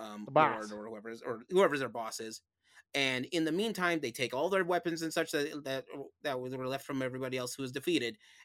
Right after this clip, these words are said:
Speaker 1: and start handing it out to pe-, the peasants so that they can practice and learn how to defend themselves for it. Because even they know, realistically speaking, seven against an army of thousands, yeah, that's a numbers game. You just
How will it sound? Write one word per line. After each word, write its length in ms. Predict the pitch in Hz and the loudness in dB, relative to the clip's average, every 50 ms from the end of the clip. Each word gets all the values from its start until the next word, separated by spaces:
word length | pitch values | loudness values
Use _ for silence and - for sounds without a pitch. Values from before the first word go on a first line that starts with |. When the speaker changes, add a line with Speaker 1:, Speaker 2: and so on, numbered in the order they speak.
| - - | 4 4
Speaker 1:
and 140 | 185 175 | 6 6
start 300 | - - 185 170 156 - | 6 6 6 4 4 4
handing 300 | 139 135 147 143 143 139 | 2 0 0 2 2 2
it 160 | 139 131 127 131 | 0 0 0 0
out 220 | 131 131 135 - | 0 -2 -4 -6
to 120 | - 139 | -8 -8
pe-, 220 | 127 127 147 156 - - | -6 -6 -8 -8 -6 -4
the 140 | 147 135 | -4 -4
peasants 380 | 127 139 123 120 127 123 127 - | -2 -2 -4 -4 -4 -8 -8 -6
so 120 | 135 123 | -4 -4
that 280 | 117 120 117 113 117 117 | -4 -6 -8 -8 -8 -6
they 100 | 123 120 | -6 -8
can 260 | 110 - 120 113 110 - | -6 -6 -8 -10 -10 -4
practice 420 | - - 127 - - - 113 - - | 0 0 0 0 -2 -6 -10 -10 -8
and 280 | 131 123 113 117 113 | -8 -10 -10 -10 -10
learn 180 | 117 117 113 113 | -10 -10 -10 -10
how 120 | 117 113 | -12 -12
to 280 | 107 113 110 110 107 104 - _ _ _ _ _ _ _ - | -12 -12 -12 -12 -12 -14 -16 _ _ _ _ _ _ _ -4
defend 280 | 131 120 - 113 104 | -4 -2 -4 -6 -8
themselves 380 | 98 92 90 - 95 69 64 - | -10 -12 -12 -12 -12 -12 -14 -14
for 160 | - - - | -16 -16 -16
it. 120 | 71 - - _ _ _ _ _ _ _ _ _ _ | -16 -16 -18 _ _ _ _ _ _ _ _ _ _
Because 400 | - 180 170 190 175 147 123 - - - _ - 202 | 6 6 8 8 6 6 4 -2 -12 -20 _ -4 0
even 320 | 254 262 269 254 220 175 | 2 2 4 4 4 6
they 180 | 165 175 180 170 | 6 8 8 6
know, 200 | 160 135 113 104 104 | 6 4 0 -2 -2
realistically 600 | 135 156 180 185 185 185 180 - 190 - 180 165 | 0 2 4 4 4 4 2 0 0 0 0 0
speaking, 420 | - - 180 165 - 135 117 107 - | 2 4 4 4 4 4 -2 -6 -6
seven 440 | - - - - 202 208 208 214 214 | -8 -2 4 6 6 6 6 6 4
against 380 | 202 160 143 165 165 156 - 170 | 2 4 4 2 2 2 2 0
an 160 | 147 139 147 | 0 0 0
army 320 | 156 156 160 165 170 165 | 2 2 2 4 4 4
of 180 | 156 131 117 - - - - | 2 2 0 -4 -16 -10 -4
thousands, 500 | - 131 147 160 170 185 220 233 214 240 - _ _ _ | -2 0 2 2 2 2 2 0 0 -4 -10 _ _ _
yeah, 300 | 180 170 220 208 170 135 - - _ _ _ _ | 2 8 10 10 10 8 6 0 _ _ _ _
that's 180 | - 202 214 214 | 4 6 6 6
a 60 | 208 | 6
numbers 420 | 180 170 175 175 165 151 135 127 120 | 6 6 4 4 4 2 -2 -2 -2
game. 240 | 135 120 107 107 123 | -4 -4 -4 -4 -2
You 140 | 160 202 196 | -2 0 2
just 240 | 226 208 - - | 2 2 2 0